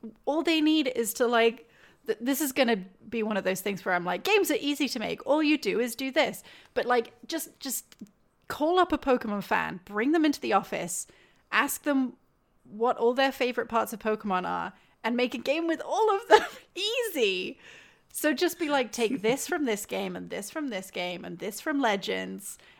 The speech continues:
and you just squish it all together, and you've got the perfect Pokemon game.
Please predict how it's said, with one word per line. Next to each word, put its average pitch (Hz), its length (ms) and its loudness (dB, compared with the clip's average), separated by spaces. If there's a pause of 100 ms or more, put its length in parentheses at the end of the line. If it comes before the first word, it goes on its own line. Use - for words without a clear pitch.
(100)
and 190 140 -8
you 180 160 -10
just 196 360 -10
squish - 320 -8
it 285 60 -6
all 311 100 -2
together, 208 640 -4
and 214 140 -4
you've 220 140 -6
got 214 220 -2
the 226 60 -2
perfect 226 520 -2
Pokemon 220 340 -4
game. 226 240 -12